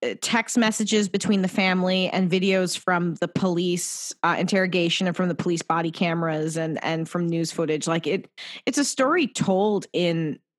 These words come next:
video. And man, seeing the video of his two daughters singing about how their father is their hero, how daddy is my hero, and knowing that not only did he murder them, but he shoved them into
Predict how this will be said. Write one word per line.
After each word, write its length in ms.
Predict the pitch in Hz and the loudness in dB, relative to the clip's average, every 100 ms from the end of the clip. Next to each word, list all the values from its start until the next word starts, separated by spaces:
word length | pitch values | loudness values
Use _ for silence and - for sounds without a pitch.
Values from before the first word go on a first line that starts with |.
| _ _ _ | _ _ _
video. 920 | 156 156 208 262 285 165 123 104 170 185 _ _ _ _ _ _ - - _ | -8 0 2 4 2 2 0 -2 -4 -10 _ _ _ _ _ _ -20 -20 _
And 240 | 196 208 208 | 2 4 4
man, 480 | 196 196 196 190 - | 4 4 4 2 -2
seeing 500 | - - 220 226 254 | -6 -2 0 2 2
the 120 | 220 | 2
video 480 | 185 196 208 208 208 | 2 2 2 2 2
of 100 | 175 | 2
his 180 | 202 196 | 2 0
two 240 | - 214 | -2 -2
daughters 640 | 202 190 185 185 165 170 - | 2 2 2 2 0 -2 -6
singing 500 | - - 196 190 196 | -8 -2 0 2 0
about 300 | 180 180 - | 2 0 2
how 300 | 180 180 180 | 2 2 2
their 480 | 180 185 185 180 - _ _ | 0 2 0 -2 -8 _ _
father 360 | 202 190 196 190 | 0 2 2 0
is 160 | 185 | 0
their 160 | 180 175 | 0 -2
hero, 580 | 170 180 185 196 156 160 | -2 0 2 2 2 0
how 180 | 165 160 | 0 0
daddy 480 | 147 170 175 185 180 | 0 0 2 0 0
is 120 | 165 | 0
my 180 | 170 170 | 0 -2
hero, 680 | - 175 180 156 151 143 147 - - _ | -2 0 0 0 -2 -4 -6 -16 -20 _
and 220 | 196 202 | 2 4
knowing 460 | 196 190 208 214 196 | 4 2 2 2 2
that 160 | 185 | 2
not 300 | 196 190 190 | 2 2 2
only 240 | 208 214 202 | 2 2 0
did 180 | 185 175 | -2 -2
he 180 | - 180 | -2 0
murder 420 | 175 170 190 208 | 0 0 0 0
them, 240 | 185 180 | 0 0
but 140 | 165 - | -2 -6
he 200 | - 190 | -2 -2
shoved 800 | - - - 196 175 190 196 | 0 -2 -2 2 2 0 -2
them 260 | 220 226 220 - | 0 0 0 0
into 480 | 175 - 156 151 | -2 -2 -4 -4